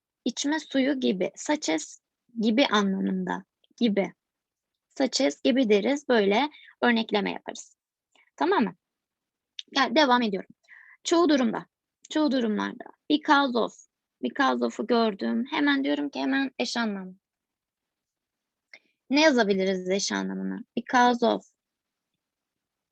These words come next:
Due to. Therefore,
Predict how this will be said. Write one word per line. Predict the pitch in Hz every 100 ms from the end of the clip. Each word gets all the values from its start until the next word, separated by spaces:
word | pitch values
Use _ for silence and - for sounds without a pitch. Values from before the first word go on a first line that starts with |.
| _ _ _ _ _ _ _ _ _ _ - _ _ _ _ _ _
Due | 214 233 240 240
to. | - 220 196 - _ _ _ _ _ _ _ _ _ _ - - _
Therefore, | 208 208 208 262 285